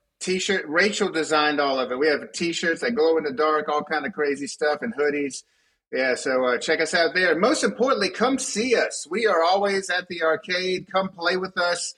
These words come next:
every Tuesday at six thirty. We are, we're there playing a tournament, and then, uh, check Instagram for the little offshoot tournaments. Like,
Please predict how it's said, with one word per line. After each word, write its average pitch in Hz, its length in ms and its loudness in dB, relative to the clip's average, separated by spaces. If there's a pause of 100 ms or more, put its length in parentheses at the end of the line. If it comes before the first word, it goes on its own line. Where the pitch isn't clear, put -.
(280)
every 202 320 4
Tuesday 175 680 0
at 123 100 -8
six - 460 -6
thirty. 175 500 0 (460)
We 139 200 4
are, 131 300 2
we're 139 240 2
there 165 300 4
playing 165 320 -2
a 139 120 -2
tournament, 175 580 -2 (340)
and 135 280 -2
then, 143 300 0
uh, 127 440 2 (260)
check 180 340 0
Instagram 143 880 -2
for 131 800 0
the 139 100 0
little 139 220 0
offshoot 143 600 -2
tournaments. 120 440 -2
Like, 139 200 -4